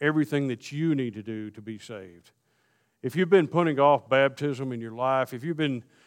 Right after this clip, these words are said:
if you've heard the word of God, you've heard the message, you believed, that's not where it ends. That's just the foundation. That's just the beginning. Faith is the foundation. You have to have that before you can go on to the next step.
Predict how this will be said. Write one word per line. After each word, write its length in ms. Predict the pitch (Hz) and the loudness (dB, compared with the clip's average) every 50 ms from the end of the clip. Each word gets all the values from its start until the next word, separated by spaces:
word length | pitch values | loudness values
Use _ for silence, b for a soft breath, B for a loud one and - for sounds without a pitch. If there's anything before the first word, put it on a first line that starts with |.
| b b | b b
if 120 | - 117 151 | -10 -4 -4
you've 140 | 185 165 - | -4 -2 4
heard 300 | 170 185 190 190 180 156 | 6 8 10 10 8 8
the 80 | 165 | 4
word 240 | 151 151 160 156 143 | 4 4 4 2 2
of 100 | 120 117 | 0 -2
God, 340 | 127 131 131 139 139 135 127 | -2 0 2 2 2 2 0
you've 140 | 123 117 - | -4 -10 2
heard 260 | 160 185 185 175 147 | 4 4 4 4 4
the 80 | 156 | 2
message, 480 | 147 147 151 156 143 - 147 139 123 117 | 0 0 0 0 -2 -4 -6 -8 -8 -10
you 120 | 123 120 | -14 -14
believed, 640 | 107 101 117 120 139 156 165 165 160 160 156 151 - _ _ _ _ _ _ _ _ _ _ _ _ _ _ _ _ _ - | -12 -12 -10 -6 -4 -2 0 0 0 -2 -2 -6 -10 _ _ _ _ _ _ _ _ _ _ _ _ _ _ _ _ _ 2
that's 220 | 131 143 139 - 160 | 2 2 2 4 2
not 200 | 160 156 156 156 | 2 2 2 2
where 220 | 160 160 156 151 | 2 2 2 0
it 60 | 143 | 0
ends. 460 | 131 113 98 92 92 87 - - - _ _ _ _ _ _ _ _ _ _ _ - | -4 -6 -8 -12 -18 -20 -20 -20 -20 _ _ _ _ _ _ _ _ _ _ _ -2
That's 200 | 143 151 143 - | 0 0 0 2
just 220 | - 170 156 - | 0 0 0 0
the 80 | - 156 | -4 -2
foundation. 760 | - 165 160 156 151 139 143 139 135 123 - - 127 123 120 | 2 2 4 4 2 4 2 2 2 2 -2 -6 -8 -8 -4
That's 220 | 139 143 139 - | -4 -4 -4 -4
just 220 | - 165 147 - - | -4 -4 -4 -4 -6
the 80 | 147 | -8
beginning. 480 | 131 131 123 131 135 127 120 113 110 - | -8 -6 -4 -2 -2 -2 -2 -4 -8 -10
Faith 400 | - - 165 185 185 170 - 170 | -8 -2 0 0 0 0 0 0
is 180 | 160 156 143 | 0 0 -2
the 100 | - 143 | -4 -10
foundation. 840 | 127 - 156 156 147 143 139 131 147 156 165 151 - - 104 101 92 _ _ _ _ _ _ _ _ _ _ _ _ _ _ _ _ _ _ - | -8 -4 -2 -2 0 -2 -2 -2 -2 -2 -2 -2 -4 -8 -16 -16 -18 _ _ _ _ _ _ _ _ _ _ _ _ _ _ _ _ _ _ -8
You 140 | 127 120 | -8 -4
have 240 | - 160 175 170 - - | 2 2 2 2 2 0
to 80 | 147 | -4
have 300 | 127 156 165 170 165 135 | 0 2 2 2 2 0
that 320 | 123 113 113 127 135 131 127 | -2 -2 -2 -2 -4 -4 -6
before 300 | 131 - - 156 156 160 | -8 -4 -2 0 0 0
you 100 | 151 120 | 0 -2
can 160 | 131 147 135 | -2 -2 2
go 220 | 151 156 151 156 | 4 4 4 4
on 100 | 156 143 | 4 2
to 60 | 139 | 0
the 80 | 143 139 | 0 2
next 260 | 151 151 147 - - | 2 0 0 0 -4
step. 360 | - - 165 143 113 98 90 | -6 -4 -4 -4 -4 -4 -8